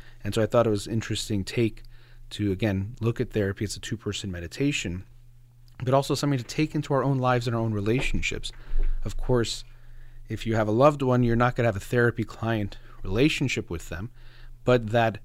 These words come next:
kindness that he was talking about and that relationship that gets formed between the therapist and the client, a lot of that I think is something we can take into all aspects of our life, but into all the relationships we have. How can we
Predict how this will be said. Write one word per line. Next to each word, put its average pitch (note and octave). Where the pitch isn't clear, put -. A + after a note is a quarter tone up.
kindness C#3
that A2+
he A2
was G#2
talking A2+
about F#2
and F#2
that F#2
relationship G#2
that G2+
gets -
formed D#3+
between A2+
the G2
therapist F#2+
and F2+
the F2+
client, C#3
a -
lot C#3
of D#3+
that C#3+
I B2
think B2
is A2+
something A2
we G#2+
can -
take -
into A2+
all C3
aspects -
of G#2
our F#2
life, F#2
but B2+
into A2+
all B2
the D#3
relationships F#2+
we F#2+
have. -
How A2+
can B2+
we A2